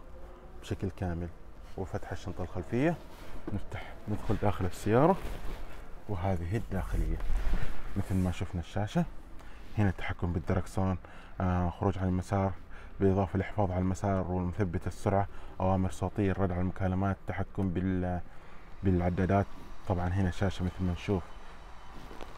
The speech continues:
تسعة إنش، وهذه الشاشة برضو.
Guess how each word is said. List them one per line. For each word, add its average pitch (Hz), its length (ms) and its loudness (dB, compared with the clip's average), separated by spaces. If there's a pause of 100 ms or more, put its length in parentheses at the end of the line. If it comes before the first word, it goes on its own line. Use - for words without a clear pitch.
(460)
تسعة 92 260 2
إنش، 131 300 2 (520)
وهذه 85 400 0
الشاشة 87 380 -2
برضو. 104 320 0